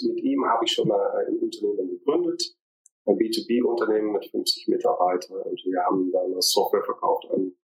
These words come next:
große Pharmafirmen und, ähm, wir haben damals das Unternehmen eigentlich, äh, zusammengeführt. Immer.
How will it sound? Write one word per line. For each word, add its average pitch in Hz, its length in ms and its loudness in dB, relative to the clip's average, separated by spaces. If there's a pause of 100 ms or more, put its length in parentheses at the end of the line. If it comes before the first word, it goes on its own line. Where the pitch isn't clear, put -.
(180)
große 107 280 2
Pharmafirmen 113 840 2 (640)
und, 117 360 2 (140)
ähm, 104 580 2 (380)
wir 117 220 2
haben 113 260 2
damals 110 360 2
das - 160 0
Unternehmen 107 500 0
eigentlich, 104 500 -6
äh, 95 240 2
zusammengeführt. - 920 -2
Immer. - 160 -2